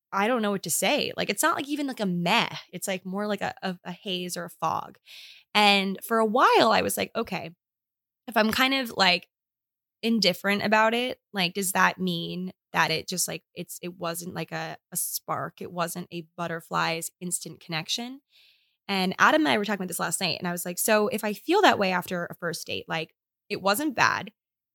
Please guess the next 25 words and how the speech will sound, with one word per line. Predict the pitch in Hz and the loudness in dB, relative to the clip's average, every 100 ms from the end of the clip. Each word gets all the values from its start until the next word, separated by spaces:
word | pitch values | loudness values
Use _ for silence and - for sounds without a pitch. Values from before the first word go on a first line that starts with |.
| _ 196 | _ -10
it | 175 | -6
was | 196 | -6
good, | 180 185 165 175 226 | -4 -2 0 -2 -2
maybe | 214 196 185 | -2 -2 -2
not | 175 165 - | -2 -4 -4
spectacular, | - 170 - - 165 165 - 220 294 392 - _ _ _ - | -6 -6 -10 -10 -10 -8 -8 -4 -2 -4 -8 _ _ _ -4
like, | 208 | -2
does | 208 202 | 0 0
that | 214 220 - | 0 0 0
mean, | 202 240 339 226 185 185 - | 0 2 2 0 -2 -8 -10
like, | 190 - | -12 -6
do | 214 240 | 0 2
I | 254 | 2
go | 208 | 0
on | 185 180 | -2 -2
a | |
second | 175 180 - 185 202 | -4 -6 -8 -8 -4
date? | 370 415 - _ _ - _ - | -2 -2 -6 _ _ -20 _ 0
Or, | 220 220 214 214 208 _ _ - | 2 4 2 0 -4 _ _ -8
like, | 214 - _ | -8 -8 _
does | - 202 | -4 2
that | 196 185 - | 4 4 2
tell | - 285 370 | -2 2 2
me | 277 190 - - 190 | 2 0 -4 -8 -6
that | 196 185 170 170 | 0 0 0 -4